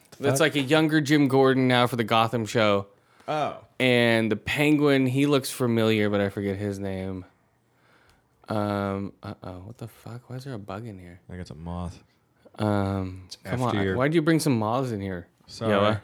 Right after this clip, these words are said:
Speaker 3: forgot to take a shower.
Speaker 1: Damn it, Yoa. Get that thing. Get it.
Speaker 2: Oh, <laughs> Donald Logue is playing Harvey Bullock.
Speaker 3: Oh,
Speaker 1: Who's
Speaker 3: cool.
Speaker 1: that?
Speaker 3: Bullock's gonna be in it?
Speaker 2: Donald Logue.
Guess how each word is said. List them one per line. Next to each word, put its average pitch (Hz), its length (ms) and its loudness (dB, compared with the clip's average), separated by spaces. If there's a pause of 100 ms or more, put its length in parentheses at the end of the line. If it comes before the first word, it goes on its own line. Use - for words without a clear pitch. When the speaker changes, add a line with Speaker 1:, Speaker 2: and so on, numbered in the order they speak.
(120)
Speaker 3:
forgot 87 200 -14
to - 60 -20
take - 120 -14
a 76 40 -16
shower. 98 480 -8 (100)
Speaker 1:
Damn 139 320 -6
it, 90 80 -6
Yoa. 98 360 -6 (880)
Get 151 160 0
that 147 180 4
thing. 104 260 0 (920)
Get 147 200 4
it. - 240 -2 (260)
Speaker 2:
Oh, 131 500 0
<laughs> 113 80 -14
Donald 135 440 4
Logue 117 380 4
is 113 140 0
playing 110 340 -2
Harvey 104 360 0
Bullock. 98 480 -2 (580)
Speaker 3:
Oh, - 40 0
Speaker 1:
Who's 123 100 2
Speaker 3:
cool. 127 180 6
Speaker 1:
that? - 60 -4
Speaker 3:
Bullock's 131 320 2
gonna 170 160 -2
be 175 120 0
in 202 80 2
it? 190 120 0 (400)
Speaker 2:
Donald 120 380 6
Logue. 120 300 4